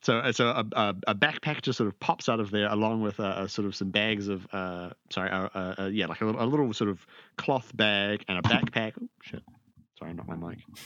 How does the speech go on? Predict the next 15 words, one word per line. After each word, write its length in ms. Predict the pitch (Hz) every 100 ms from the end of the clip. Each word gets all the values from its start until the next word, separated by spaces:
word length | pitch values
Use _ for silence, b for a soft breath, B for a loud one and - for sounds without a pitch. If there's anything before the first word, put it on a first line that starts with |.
| B B B B
So 80 | -
there's 160 | 104 101
a 60 |
backpack 600 | 92 147 - 156 139 123 -
and 160 | 101
a 20 | 92
cloth 340 | - 120 -
bag, 540 | 117 113 113 113 113 -
uh, 220 | 107 98 98
and 120 | 95
then 140 | 107 104
there's, 220 | 104 95
like, 160 | 92 92
a 40 |
little, 460 | 95 117 110 104